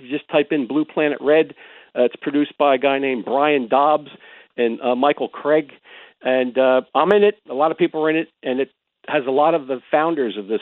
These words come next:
type of research. So it's, that's another thing that's very timely. This new documentary is being released,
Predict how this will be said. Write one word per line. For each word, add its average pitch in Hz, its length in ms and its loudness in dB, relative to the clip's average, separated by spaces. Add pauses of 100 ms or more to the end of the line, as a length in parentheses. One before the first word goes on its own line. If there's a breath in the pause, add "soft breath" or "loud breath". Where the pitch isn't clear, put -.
type 107 220 -4
of 95 100 -12
research. 107 480 -8
So 127 60 -4
it's, 123 180 -4
that's 190 200 2 (100)
another 190 420 2
thing 139 200 -4
that's 110 180 -4
very 117 180 -2
timely. 113 460 -8 (200 soft breath)
This 131 120 -4 (100)
new 160 240 4
documentary 143 720 0
is 110 60 -14
being 127 220 -4
released, 120 480 -6